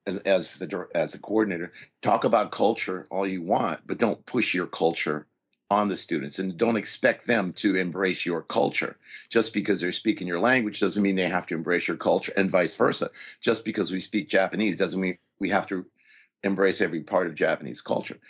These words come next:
But I think if you're going to do explicit cultural lessons, which are gonna deal with values,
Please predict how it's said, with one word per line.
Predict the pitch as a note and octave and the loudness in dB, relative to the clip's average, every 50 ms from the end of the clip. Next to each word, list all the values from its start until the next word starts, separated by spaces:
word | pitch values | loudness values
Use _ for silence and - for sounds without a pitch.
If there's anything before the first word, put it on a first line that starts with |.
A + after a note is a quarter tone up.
| - - - - - | -20 -20 -20 -4 0
But | - B2 A#2+ | 4 4 4
I | A#2 | 4
think | A2+ - D#3+ D#3 D3 - | 4 2 2 2 2 0
if | D3+ G2+ | -2 -4
you're | B2 A#2+ | -4 -2
going | G#2 B2 B2 A#2+ | 0 0 0 0
to | A2 | 0
do | G2 A2 | 0 0
explicit | G2 F2 - - - - C#3+ C#3+ C3 - - G#2+ F2+ D#2+ - _ _ _ _ - - _ _ _ _ _ _ _ _ _ _ _ _ _ _ _ _ _ _ | 0 0 -2 -6 -2 0 2 2 2 2 0 -2 -2 -4 -10 _ _ _ _ -20 -20 _ _ _ _ _ _ _ _ _ _ _ _ _ _ _ _ _ _
cultural | - - B2 A2 A#2+ A#2 - - B2+ A#2+ G#2+ G#2 G2 F2+ F2 F2 E2 - _ _ _ _ _ - | -2 2 4 4 4 2 0 0 0 2 2 2 2 0 -2 -4 -6 -12 _ _ _ _ _ 0
lessons, | G#2+ A#2 B2 A#2 - - E2+ D2+ D#2+ D#2+ - - - _ _ _ _ _ _ _ _ _ _ _ - - | 2 4 4 4 2 -2 -4 -4 -6 -8 -10 -12 -20 _ _ _ _ _ _ _ _ _ _ _ -6 -2
which | C#3 B2 - | 0 2 2
are | C#3 | 4
gonna | A2+ A#2+ A2 | 4 4 4
deal | F#2 C3+ C#3+ A#2+ | 4 4 2 2
with | G#2+ G2 | 2 2
values, | - F#2 F#2 F#2 F2 C2+ A#1+ - - - | 2 2 2 2 0 -4 -8 -12 -16 -20